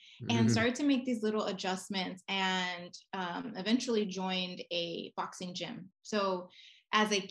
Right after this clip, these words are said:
Speaker 1: ki-, like, a kid, my dad, that's one of the sports he really loved watching, is one of the things that we would do together. Like, he would hold up hands for me and I'd punch his hands. So, like, there was that, like, love for boxing. I always wanted to do it.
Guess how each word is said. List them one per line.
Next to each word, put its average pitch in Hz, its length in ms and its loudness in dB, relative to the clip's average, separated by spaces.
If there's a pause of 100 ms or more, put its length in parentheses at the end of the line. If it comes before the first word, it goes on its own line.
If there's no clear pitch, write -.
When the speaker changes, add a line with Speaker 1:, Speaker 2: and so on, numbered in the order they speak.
(100)
Speaker 1:
ki-, - 180 -6
like, 202 220 -4
a 190 80 0
kid, 196 380 0
my 190 180 2
dad, 180 460 0
that's 180 180 -8
one 185 100 -4
of 185 80 -4
the 185 80 -4
sports 180 380 -8
he 185 80 -2
really 180 180 -4
loved 170 240 -6
watching, 175 440 -4
is 208 180 -2
one 185 120 -2
of 190 80 -4
the 190 100 -4
things 185 360 -6
that 170 140 -8
we 185 100 -2
would 180 140 -10
do 170 160 -8
together. 170 420 -6
Like, 170 180 -6
he 180 120 -4
would 180 120 -4
hold 175 360 -6
up 165 100 -6 (160)
hands 190 400 -6
for 202 120 -10
me 190 280 -4
and 180 100 -6
I'd 175 200 -8
punch 180 240 -8
his 185 140 -8
hands. 240 420 4 (340)
So, 254 140 4
like, 226 240 6
there 220 140 6
was 220 200 4
that, 196 320 4
like, 185 240 0
love 185 400 0
for 185 160 -2
boxing. 277 720 -2
I 190 80 2
always 196 240 2
wanted 185 460 -4
to 180 100 -10
do 180 220 -4
it. 240 200 0